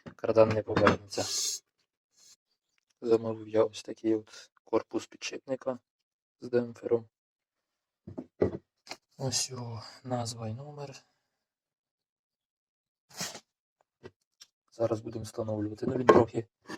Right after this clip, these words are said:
в діаметрі зовнішньому більший за той, що в мене стояв, але він також підходить. Переходимо до встановлення.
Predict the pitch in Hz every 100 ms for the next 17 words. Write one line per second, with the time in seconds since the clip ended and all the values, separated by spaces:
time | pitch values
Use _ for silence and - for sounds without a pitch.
0 | - _ _ - 117 117 117 117 110 120
1 | 113 110 _ _ 117 113 110 107 113 107
2 | 107 123 147 - 120 110 _ _ _ _
3 | - 113 107 104 110 - 110 107 101 -
4 | 113 110 104 - - - - - - -
5 | 127 120 113 - 110 - - 110 104 101
6 | - _ _ _ _ _ _ _ _ _
7 | _ _ _ _ _ _ _ _ - 120
8 | - 143 135 131 120 - 123 113 107 107
9 | 107